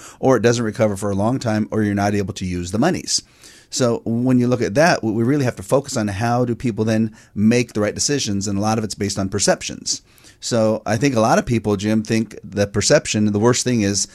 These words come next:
having less money in their portfolio right now than they had a few months ago. That's in their mind the worst thing, because they've lost money. But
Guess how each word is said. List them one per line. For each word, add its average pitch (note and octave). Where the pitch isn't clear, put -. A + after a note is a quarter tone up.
having B2+
less A#2+
money B2
in A#2+
their A2+
portfolio A2
right G#2
now A2
than A2+
they A2
had G2+
a G2+
few A2+
months B2+
ago. F2+
That's G#2+
in A2+
their G2+
mind A#2
the G2
worst G2+
thing, F#2
because F#2+
they've F2+
lost F2+
money. B2
But -